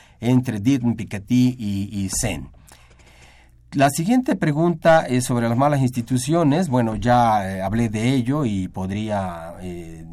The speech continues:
remitir a estos comentarios que ya hice y también, por supuesto, a lo que dice el libro. Hay una pregunta que me parece también muy interesante, este asunto de la desigualdad, ¿verdad? Que si esto tiene orígenes darwinistas.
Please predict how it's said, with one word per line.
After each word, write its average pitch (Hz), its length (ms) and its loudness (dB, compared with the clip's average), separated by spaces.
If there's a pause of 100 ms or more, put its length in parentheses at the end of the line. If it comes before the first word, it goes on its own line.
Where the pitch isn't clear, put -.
(200)
remitir 107 560 -2
a 98 60 -2
estos 98 220 -10
comentarios 92 540 -6
que 95 120 -8
ya 107 120 -6
hice 113 260 -4
y 127 80 -2
también, 98 340 -6
por 98 120 -10
supuesto, 98 320 -10
a 92 40 -6
lo 87 100 -12
que 85 120 -16
dice 92 440 -10 (500)
el 101 160 -2
libro. 92 320 0 (600)
Hay 214 140 2
una 269 200 4
pregunta 170 400 0
que 139 100 -2
me 113 120 2
parece 131 300 -2
también 127 240 2
muy 135 120 6
interesante, 123 500 -2
este 123 140 -6
asunto 120 300 -2
de 107 60 -2
la 104 100 -2
desigualdad, 98 800 -2 (360)
¿verdad? 98 320 -4
Que 107 120 -6
si 117 220 -2
esto 123 240 -4
tiene 110 320 -6
orígenes 101 480 -6
darwinistas. 104 680 -4